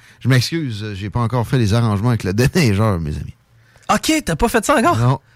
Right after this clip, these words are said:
Speaker 2: Ok, moi j'ai pas mes tailleurs, mais au moins le déneigeur est prêt, il est, <laughs> il est seté.
Speaker 1: Elle l'a appelé, mais j'ai dit, je te rappelle, là, je te vire le dépôt, là, tu sais, il est prêt, il est dans le compte, le cash, mais je l'ai pas fait. <laughs>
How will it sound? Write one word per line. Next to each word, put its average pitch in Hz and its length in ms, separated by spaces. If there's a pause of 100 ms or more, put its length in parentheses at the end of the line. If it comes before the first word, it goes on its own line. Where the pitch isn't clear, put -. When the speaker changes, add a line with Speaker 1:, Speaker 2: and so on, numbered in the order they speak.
(120)
Speaker 2:
Ok, 156 120
moi 156 100
j'ai 175 80
pas 208 120
mes 202 120
tailleurs, 180 360
mais 160 80
au 143 100
moins 160 140
le 170 60
déneigeur 151 460
est 143 60
prêt, 123 300
il 127 180
est, 127 160
<laughs> 113 100
il 143 140
est 139 60
seté. 147 300 (100)
Speaker 1:
Elle 135 100
l'a 170 200
appelé, 190 360
mais 254 120
j'ai 156 120
dit, 139 100
je - 60
te 185 60
rappelle, 165 440
là, 202 80
je 160 80
te 165 80
vire 151 160
le 151 140
dépôt, 139 260
là, 175 240
tu 180 100
sais, 143 60
il 120 100
est 143 60
prêt, 127 260
il 175 40
est 165 40
dans 156 120
le 147 60
compte, 180 280
le 160 80
cash, - 300
mais 117 80
je 131 120
l'ai 113 100 (120)
pas 165 120
fait. 143 180 (220)
<laughs> 151 80